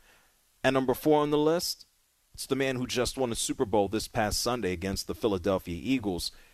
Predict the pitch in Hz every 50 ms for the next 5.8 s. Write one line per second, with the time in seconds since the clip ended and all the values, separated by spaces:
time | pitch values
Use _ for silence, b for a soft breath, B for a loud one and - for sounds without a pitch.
0 | b b b b - 110 - 120 120 120 117 110 98 - - - - 131 127 120
1 | - - 120 110 - - - _ _ _ - 107 101 95 92 113 104 87 78 -
2 | - - - - _ _ _ _ _ _ _ _ _ _ _ _ _ _ _ -
3 | 117 113 117 110 110 101 95 - - 131 143 160 185 214 220 - _ _ - -
4 | - _ _ _ _ _ _ _ _ _ _ _ _ _ _ _ - - _ _
5 | _ _ - - 123 127 - 139 127 127 135 147 143 110 87